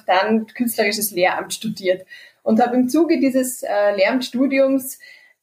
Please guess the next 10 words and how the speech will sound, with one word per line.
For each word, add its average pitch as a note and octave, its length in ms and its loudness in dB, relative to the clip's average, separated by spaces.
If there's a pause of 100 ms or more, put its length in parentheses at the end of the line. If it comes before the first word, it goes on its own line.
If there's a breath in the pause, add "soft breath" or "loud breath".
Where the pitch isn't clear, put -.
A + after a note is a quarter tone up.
auch C#4 340 2
wiederum C#4 360 2
gemerkt, B3 680 0
dass A3 460 0 (380)
der G3+ 280 2
Zugang C#4+ 480 0
der A#3 100 2
Pädagogik A3+ 760 0
für A#3+ 160 0
mich B3 500 0